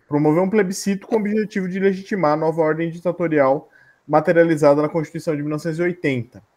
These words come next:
A vitória do não, com cinquenta e oito por cento dos votos, deu início à transição democrática no Uruguai.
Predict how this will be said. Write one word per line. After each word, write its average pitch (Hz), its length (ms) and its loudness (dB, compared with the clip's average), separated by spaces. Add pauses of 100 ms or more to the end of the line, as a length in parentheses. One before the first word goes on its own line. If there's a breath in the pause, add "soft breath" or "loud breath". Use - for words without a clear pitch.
(680)
A 220 80 2
vitória 202 340 4
do 175 100 -2
não, 214 440 4 (240)
com 175 120 -6
cinquenta 156 400 -4
e 156 40 2
oito 143 200 0
por 135 140 -4
cento 127 200 -6
dos 180 100 -10
votos, 165 480 0 (340)
deu 208 240 4
início 208 260 -2
à 208 40 -4
transição 214 500 -2
democrática 202 800 0
no 196 80 -4
Uruguai. 156 500 0